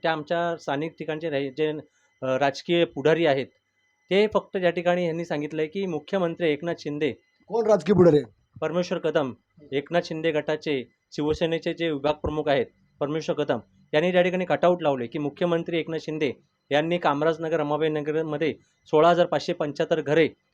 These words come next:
Speaker 1: म, एमएमआरडीए प्राधिकरण, म, या ठिकाणी पुनर्वसन करणार असे बोर्ड लावले. पण या बाबतीत आम्ही माहिती अधिकाऱ्यांमध्ये जेव्हा पेपर काढले, तेव्हा आम्हाला जे पेपर सापडले,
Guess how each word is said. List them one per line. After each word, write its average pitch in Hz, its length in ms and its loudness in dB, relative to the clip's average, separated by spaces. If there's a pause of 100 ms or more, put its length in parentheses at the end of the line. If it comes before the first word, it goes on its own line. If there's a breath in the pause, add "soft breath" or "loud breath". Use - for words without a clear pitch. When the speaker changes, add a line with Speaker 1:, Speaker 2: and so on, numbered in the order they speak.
(500)
Speaker 1:
म, 139 60 -6
एमएमआरडीए 170 800 2
प्राधिकरण, 156 460 -2
म, 156 320 -8 (100)
या 131 80 2
ठिकाणी 160 260 -4
पुनर्वसन 156 420 -6
करणार 151 280 0
असे 127 220 -6
बोर्ड 156 260 2
लावले. 110 300 -2 (440)
पण 185 100 2
या 196 100 8
बाबतीत 196 260 2
आम्ही 208 360 2 (360)
माहिती 165 260 0
अधिकाऱ्यांमध्ये 214 400 4
जेव्हा 226 240 4
पेपर 254 180 6
काढले, 131 320 2
तेव्हा - 480 -2
आम्हाला 190 220 0
जे 214 80 -6
पेपर 190 320 -6
सापडले, 147 500 -2